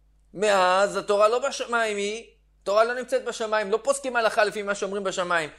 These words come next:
פוסקים הלכה לפי חכמי ישראל בעולם הזה. זה הדבר שח-, שהמלאכים קינאו, אמרו לקדוש ברוך הוא, כמו שגמרא מספרת במסכת שבת,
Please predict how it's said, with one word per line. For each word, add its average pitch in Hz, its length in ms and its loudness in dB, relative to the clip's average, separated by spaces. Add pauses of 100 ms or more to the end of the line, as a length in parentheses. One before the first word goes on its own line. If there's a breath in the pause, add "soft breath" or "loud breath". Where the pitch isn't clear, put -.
(160 soft breath)
פוסקים 254 340 -2
הלכה 254 300 4
לפי 247 280 -4
חכמי 233 260 -8
ישראל 240 440 -2
בעולם 233 320 2
הזה. 233 360 6 (320 loud breath)
זה 226 220 4
הדבר 226 300 2
שח-, 190 380 -8
שהמלאכים 170 600 0
קינאו, 214 680 2 (200 loud breath)
אמרו 208 360 2
לקדוש 208 380 2
ברוך 196 220 4
הוא, 214 120 2
כמו 190 120 -6
שגמרא 180 240 0
מספרת 190 340 -2
במסכת 180 380 -2
שבת, 190 340 6